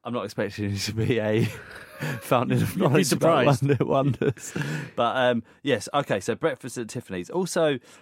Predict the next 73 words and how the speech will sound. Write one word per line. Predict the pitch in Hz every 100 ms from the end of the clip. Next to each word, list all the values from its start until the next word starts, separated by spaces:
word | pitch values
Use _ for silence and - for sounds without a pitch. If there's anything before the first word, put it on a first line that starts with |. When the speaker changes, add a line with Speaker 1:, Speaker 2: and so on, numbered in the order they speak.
| _
Speaker 1:
you | -
know, | 180 131 120 -
it | 147
just | 151 -
conjures | 180 175 151
up | 127
images | 139 131 131 117
of, | 120 101 - _ - -
like, | 107 104
Audrey | 123 117 104
Hepburn | 110 - 110 107 104
sat | - 107
there | 110
with | 107 101
a |
cigarette, | - 123 117 98
but |
it | 82
has, | 113 107
actually, | 117 - - 107
does | 104
it | 92
have | 104
much | 101 - -
to |
do | 101 120
with | 127
that? | 127 113
I | -
don't | 117
Speaker 2:
Not | 90 -
at |
all. | 120
Speaker 1:
know. | 120 -
Speaker 2:
Not | 127 113
at | -
all. | 131 117 -
Speaker 1:
Yeah. | 120 120 117 -
Speaker 2:
They, | 143
the, | 135 143 131 127
um, | 127 127 - - - -
they | 147
just | 135 120
re-, | 143
it | -
could | 160
have | 196
been | 143
any | 156 151
film. | - 90 90 _ _
Speaker 1:
Mm. | 117 123
Speaker 2:
It | 139
really | 135 165 151
could | 156
have | 135
been | 127
any | 120
film. | 110 117 101 98
It, | 120 131
they | 135
could | 131
have | 120
said, | - 123 107
uh, | -
you | 110 110
know, | 107
"What | 117 113 113
about, | 123 113 110
you | 113
know, | 104 107
uh, | 110 104
Brain | 113 110
Dead?" | 101 92